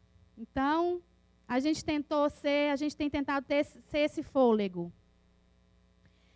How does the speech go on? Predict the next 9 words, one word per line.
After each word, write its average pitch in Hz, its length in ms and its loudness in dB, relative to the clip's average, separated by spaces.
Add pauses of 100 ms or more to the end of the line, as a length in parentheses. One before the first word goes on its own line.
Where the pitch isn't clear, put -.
(180)
Então, 392 400 6
o, 440 260 8
o, 320 560 2
o 311 60 4
T 294 220 -2
A, 311 320 0
ele 311 140 0
tem 349 180 -2
esses, 330 260 -4